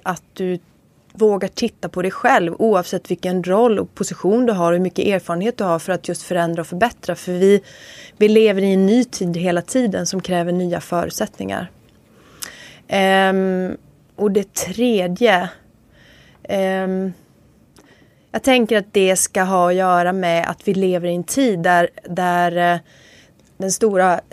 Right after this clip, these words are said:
liksom, frågan är hållbarhet och, eh, att säkerställa att varje individ och varje organisation bidrar på bästa sätt när det gäller hållbarhetsfrågor. Och att ha det på sin agenda och att vara intresserad av den omvärldsanalys som finns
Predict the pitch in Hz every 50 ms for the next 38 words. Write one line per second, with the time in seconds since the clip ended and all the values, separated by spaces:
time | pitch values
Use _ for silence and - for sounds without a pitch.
0 | - - - 180 - - 180 175 180 170 - - _ _ _ _ _ - - -
1 | - - - - 240 226 208 185 180 190 220 220 214 208 - - 185 175 170 170
2 | 170 170 - - 214 214 196 190 185 175 170 175 175 175 170 175 220 226 233 240
3 | 226 214 - _ - - - 185 175 160 - _ _ _ - 180 175 175 170 170
4 | 170 165 - - - - - - - - - - _ _ - - - - 208 185
5 | 180 175 - - - - 190 180 175 170 170 165 - 185 175 202 202 196 180 175
6 | 180 190 208 202 - 214 208 196 208 180 185 180 180 175 185 180 180 170 170 170
7 | 165 160 165 170 - 175 - - 175 170 165 180 196 185 165 160 165 160 - 170
8 | 160 - 175 - - - - - - - - 214 - - _ 202 196 190 180 170
9 | 170 165 156 180 175 170 170 170 175 175 - - - 233 233 220 202 185 - -
10 | - - - 185 175 - - 220 233 247 240 185 180 170 - 180 185 175 170 170
11 | 170 185 185 180 180 180 185 190 202 190 175 101 - - 170 - - 185 185 196
12 | 185 - - - 220 220 220 214 202 180 180 175 175 180 185 185 175 175 175 -
13 | - 175 170 170 175 196 220 220 - - 196 180 - - 175 175 170 - -